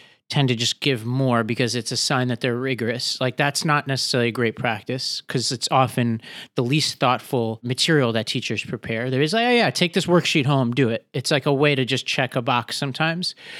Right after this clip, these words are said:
But if you're a teacher who has a really strong vision of what happens in the classroom and outside of the classroom, and you don't wanna take up precious time in the classroom for drilling certain skills or memori-,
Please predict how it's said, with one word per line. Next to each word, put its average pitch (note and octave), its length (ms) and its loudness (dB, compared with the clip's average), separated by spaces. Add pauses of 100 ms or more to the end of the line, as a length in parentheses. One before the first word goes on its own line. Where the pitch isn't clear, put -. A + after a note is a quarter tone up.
(420)
But E3+ 220 2
if D#3 120 2
you're E3 140 6
a D3 60 4
teacher C3+ 460 2
who C#3+ 120 2
has B2 160 4
a B2+ 60 2
really C3+ 340 4
strong B2 380 2
vision B2+ 640 0
of A#2 160 -2
what C3 360 2 (360)
happens B2 360 0
in C#3 220 0
the D3 80 0
classroom C#3 440 0
and A#2+ 120 -2
outside B2+ 340 0
of D3+ 100 0
the - 40 -16
classroom, E3+ 600 0 (300)
and C3+ 100 0
you C#3+ 80 2
don't D3 200 2
wanna C3 260 0 (140)
take C#3 260 0
up - 160 -6
precious B2+ 400 0
time B2+ 260 0
in B2+ 60 -2
the A#2+ 60 -4
classroom B2 520 0
for A2 300 -4
drilling A#2 720 -2
certain A#2+ 300 -2
skills A#2+ 500 -2
or A2+ 100 -2
memori-, B2+ 460 2